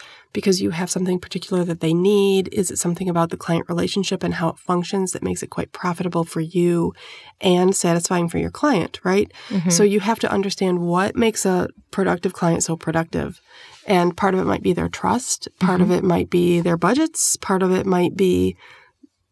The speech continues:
Speaker 1: chemistry between the two of you.
Speaker 2: You could also look on the other side of that conversation and look at clients who are a drain. So if you know that you've got, you know, a, a handful of clients that are incredibly productive for you,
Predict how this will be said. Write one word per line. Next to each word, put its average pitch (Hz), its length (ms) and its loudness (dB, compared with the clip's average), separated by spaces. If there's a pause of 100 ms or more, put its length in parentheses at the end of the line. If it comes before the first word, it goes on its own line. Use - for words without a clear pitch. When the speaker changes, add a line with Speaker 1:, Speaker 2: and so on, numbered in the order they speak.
(160)
Speaker 1:
chemistry 165 640 0
between 190 240 4
the 165 60 0
two 233 100 0
of 262 80 -2
you. 180 200 -4 (200)
Speaker 2:
You 247 100 2
could 294 120 4
also 320 200 4
look 175 220 2
on 151 80 2
the - 180 0
other 156 160 0
side 135 300 0
of 139 100 -4
that - 140 -4
conversation 127 760 0
and 127 200 4
look 135 140 -2
at 139 120 -2
clients - 400 -2
who 151 80 -6
are 127 140 0
a 135 80 2
drain. 160 560 -2 (320)
So - 120 -4
if 165 160 -2
you 175 80 2
know 170 320 4
that - 120 -2
you've 160 200 -2
got, 135 360 0 (120)
you 170 140 -4
know, 139 120 0
a, 127 140 0 (120)
a 143 40 -4
handful 160 500 -2
of 135 100 -4
clients 147 580 -2
that 139 140 -2
are 135 80 0
incredibly 143 840 -2
productive 135 760 -4
for - 200 -8
you, - 360 -4